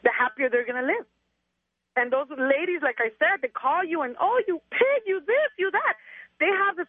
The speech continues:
same hate that I had for you years ago because, uh, I was who you said, and it was true, everything you were saying, and it hit right in my heart because I knew I was what you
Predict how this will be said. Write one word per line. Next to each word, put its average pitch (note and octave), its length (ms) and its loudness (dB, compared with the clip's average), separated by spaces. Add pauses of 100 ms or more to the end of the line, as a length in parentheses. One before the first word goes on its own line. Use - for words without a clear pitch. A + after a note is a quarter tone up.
same E4+ 220 -2
hate D4 420 -2
that A#3+ 120 2
I C4 100 2
had D4+ 360 -2
for C4+ 80 -4
you B3+ 200 -2
years C4+ 340 0
ago A3+ 300 2 (760)
because, D4+ 400 2 (1400)
uh, B3 380 0 (180)
I C#4 140 2
was D4+ 300 0 (160)
who D4+ 100 0
you C4+ 180 -2 (140)
said, C4+ 220 4
and A#3+ 180 -6
it B3+ 140 -2
was D4 200 0 (220)
true, D#4 300 4
everything C#4+ 340 -4
you C#4+ 80 -2
were C#4 120 0 (120)
saying, C4+ 320 0
and A3 120 -8
it G#3+ 100 -8
hit C4+ 200 0
right C#4 240 2 (520)
in C4 100 2
my B3+ 140 2
heart C#4+ 360 0
because B3+ 200 -4
I A#3 140 2
knew B3+ 260 0
I C#4 100 0
was B3+ 380 0
what A#3+ 200 -8
you A#3 80 -4